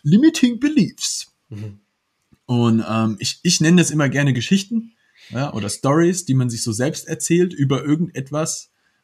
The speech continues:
Speaker 1: Und, ähm, mir ist, ich glaube, letzte Woche oder so ist mir das aufgefallen. Das, war das letzte Woche? Ich hab dir davon erzählt. Ich, es müsste letzte Woche gewesen
Speaker 2: Ja.
Speaker 1: sein,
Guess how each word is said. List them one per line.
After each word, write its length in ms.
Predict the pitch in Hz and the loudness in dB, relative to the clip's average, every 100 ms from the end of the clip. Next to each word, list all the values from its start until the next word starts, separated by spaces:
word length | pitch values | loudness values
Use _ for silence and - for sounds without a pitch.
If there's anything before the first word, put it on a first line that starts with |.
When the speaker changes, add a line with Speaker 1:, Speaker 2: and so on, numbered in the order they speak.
| _ - | _ -6
Speaker 1:
Und, 420 | 127 123 120 117 117 | -2 0 0 -2 -2
ähm, 500 | 113 110 107 107 - _ _ _ _ _ _ _ _ _ _ _ _ _ - | -2 0 -2 -4 -8 _ _ _ _ _ _ _ _ _ _ _ _ _ 0
mir 180 | 147 | 2
ist, 420 | 214 - - - _ _ _ _ _ | 4 0 -2 -8 _ _ _ _ _
ich 120 | - | -20
glaube, 240 | - 92 101 | -14 -8 -6
letzte 320 | 113 - 117 | -6 -8 -8
Woche 220 | 113 - | -8 -10
oder 180 | 98 - | -16 -10
so 280 | - 110 139 _ _ - | -10 -10 -14 _ _ -12
ist 140 | - | -8
mir 60 | 113 | -6
das 160 | - - | -8 -8
aufgefallen. 600 | 104 - 107 - 123 127 | -12 -14 -14 -6 -4 -4
Das, 340 | 107 - - - | -8 -14 -16 -10
war 100 | 107 | -8
das 120 | 135 | -6
letzte 260 | 175 208 | -8 -6
Woche? 180 | 190 190 | -8 -6
Ich 100 | 160 | -6
hab 140 | 107 113 | -4 2
dir 100 | 135 | 2
davon 260 | 123 117 | 2 -4
erzählt. 280 | 98 - 101 | -6 -4 -6
Ich, 60 | 98 | -6
es 140 | 107 | -2
müsste 240 | 131 - | 0 0
letzte 240 | 117 120 98 | -2 -6 -8
Woche 200 | 117 104 | -10 -8
gewesen 240 | 95 98 | -6 -2
Speaker 2:
Ja. 160 | 104 | 0
Speaker 1:
sein, 80 | 123 | 0